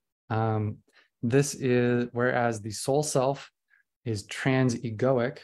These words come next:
but still individual, it's still particular to me, the higher self is transpersonal.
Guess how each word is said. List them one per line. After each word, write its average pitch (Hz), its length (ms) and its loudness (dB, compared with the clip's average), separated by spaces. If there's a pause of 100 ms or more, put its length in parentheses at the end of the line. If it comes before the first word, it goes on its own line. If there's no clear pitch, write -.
(560)
but 123 160 -8
still 131 420 -2
individual, 117 720 2
it's 120 140 -8
still 120 500 -2 (220)
particular 127 580 0
to 117 180 -6
me, 123 440 2 (840)
the - 80 -14
higher 165 380 2
self 120 500 -2
is 107 160 -8
transpersonal. 117 1000 -2